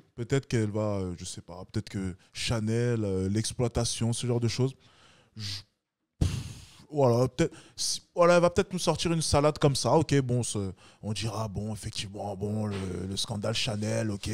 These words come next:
bon, si Chanel, ils ont violé des enfants, je ne sais où. Ok, bon, si Chanel, ok. Si elle nous sort une carte comme ça, on accepte.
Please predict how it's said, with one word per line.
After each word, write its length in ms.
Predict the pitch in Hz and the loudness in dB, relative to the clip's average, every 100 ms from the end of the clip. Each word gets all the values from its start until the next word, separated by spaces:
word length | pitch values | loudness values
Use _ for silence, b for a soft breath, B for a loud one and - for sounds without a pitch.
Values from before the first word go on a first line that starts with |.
| 107 | -4
bon, 280 | 95 104 110 | -6 -6 -4
si 140 | - | -4
Chanel, 360 | 120 120 123 120 | -4 -2 0 0
ils 160 | 113 113 | 0 -2
ont 60 | |
violé 300 | 107 117 120 | -2 -2 -2
des 220 | 117 117 | -4 -4
enfants, 260 | 117 - 120 | -4 -2 0
je 100 | 113 | 2
ne 60 | 117 | 2
sais 320 | - 110 113 | 0 0 0
où. 140 | 127 B B B B | 0 B B B B
Ok, 320 | - 135 - 127 120 135 | -2 -2 2 2 2 2
bon, 180 | 131 131 | 0 -2
si 140 | 127 139 | -2 -2
Chanel, 540 | - 131 131 139 139 | -2 -2 0 2 2
ok. 380 | 135 156 151 147 123 - b b b | 6 4 4 2 0 -2 b b b
Si 180 | - - | -2 2
elle 120 | 214 | 4
nous 60 | 214 | 4
sort 220 | 226 208 | 2 2
une 80 | 196 | 4
carte 240 | 214 196 | 2 2
comme 160 | 196 180 | 2 2
ça, 320 | 220 220 - | 4 2 2
on 160 | 214 196 | 2 4
accepte. 540 | 180 - 131 - - | 4 2 0 -2 -18